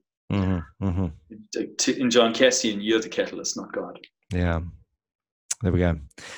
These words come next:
Speaker 1: So that's gonna come through. Absolutely. All right. So, um,
Speaker 2: Number
Speaker 1: Uh,
Speaker 2: seven.
Speaker 1: number seven. Here we go. I'm re-, I'm reading this one.
Speaker 2: Yeah, you
Speaker 1: Um,
Speaker 2: read it. You got shorter readings. Mine are longer.
Speaker 1: Is it? Okay. "Anyone aiming at perfection," he says,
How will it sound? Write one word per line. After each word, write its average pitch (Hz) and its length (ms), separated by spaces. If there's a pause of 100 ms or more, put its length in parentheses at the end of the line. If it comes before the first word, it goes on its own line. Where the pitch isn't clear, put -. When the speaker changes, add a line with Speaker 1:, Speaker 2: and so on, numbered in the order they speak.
(120)
Speaker 1:
So - 120
that's 110 160
gonna 92 160
come 101 160
through. 101 260 (380)
Absolutely. 87 560 (140)
All 104 60
right. 92 160 (120)
So, 95 340 (480)
um, 104 600 (1500)
Speaker 2:
Number 110 120
Speaker 1:
Uh, 98 40
Speaker 2:
seven. 90 420 (160)
Speaker 1:
number 101 180
seven. 95 360 (120)
Here 95 120
we 92 60
go. 90 260
I'm 104 200
re-, 113 140
I'm 110 120
reading 110 220
this 110 120
one. 143 120 (540)
Speaker 2:
Yeah, 131 100
you 127 80
Speaker 1:
Um, 107 120
Speaker 2:
read 120 100
it. 117 60
You 147 80
got 151 120
shorter 151 320
readings. 127 340
Mine 127 160
are 123 40
longer. 113 340 (180)
Speaker 1:
Is 101 140
it? 104 160
Okay. 95 180 (640)
"Anyone 156 340
aiming 131 280
at 107 120
perfection," 107 720
he 92 120
says, 101 380